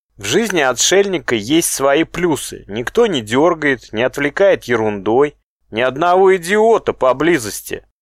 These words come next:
Тем не менее, сидеть на брошенном корабле пришельцев до конца дней своих ему не улыбалось.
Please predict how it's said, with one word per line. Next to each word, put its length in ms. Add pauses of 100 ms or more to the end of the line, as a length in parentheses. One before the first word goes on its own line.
Тем 260
не 100
менее, 440
сидеть 560
на 140
брошенном 560
корабле 440
пришельцев 760
до 100
конца 460
дней 320
своих 440
ему 360
не 160
улыбалось. 800